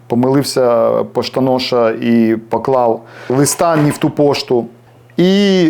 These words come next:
відповіді з пошти немає. І вчора до мене в скриньку приходить квитанція,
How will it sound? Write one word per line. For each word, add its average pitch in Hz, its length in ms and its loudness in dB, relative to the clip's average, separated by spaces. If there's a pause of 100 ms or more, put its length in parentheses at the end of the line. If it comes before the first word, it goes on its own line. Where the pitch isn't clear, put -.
(120)
відповіді 175 480 0
з 143 60 -8
пошти 170 380 -2
немає. 113 640 0
І 147 100 0
вчора 175 640 0 (480)
до 123 200 0
мене 185 420 2
в 135 60 -4
скриньку 175 580 0
приходить 160 640 0
квитанція, 202 840 0